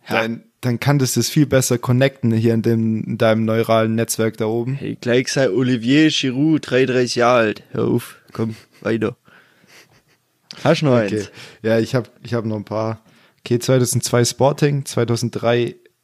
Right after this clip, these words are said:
Speaker 1: Manchester United, zweitausendneun Real Madrid,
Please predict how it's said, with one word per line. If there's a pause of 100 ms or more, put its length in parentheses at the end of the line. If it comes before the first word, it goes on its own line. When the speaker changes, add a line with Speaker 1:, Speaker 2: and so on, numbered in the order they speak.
Speaker 1:
Manchester
United,
zweitausendneun (1160)
Real
Madrid,